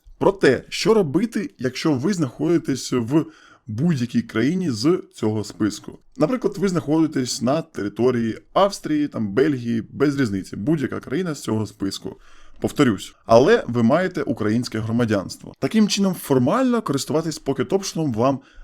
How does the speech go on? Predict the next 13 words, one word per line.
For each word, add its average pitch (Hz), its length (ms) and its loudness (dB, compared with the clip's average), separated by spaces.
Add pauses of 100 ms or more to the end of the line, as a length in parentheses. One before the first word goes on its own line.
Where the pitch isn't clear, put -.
заборонено. 113 800 2 (260)
Але 135 400 4 (220)
вихід 131 440 0
є. 135 280 -4 (140)
Вам 143 300 0
потрібно 202 340 -2
змінити 175 360 -2
лише 156 260 0
вашу 120 440 0
I 107 260 0
P-адресу 113 720 -2
на 117 320 0 (180)
українську. 117 600 2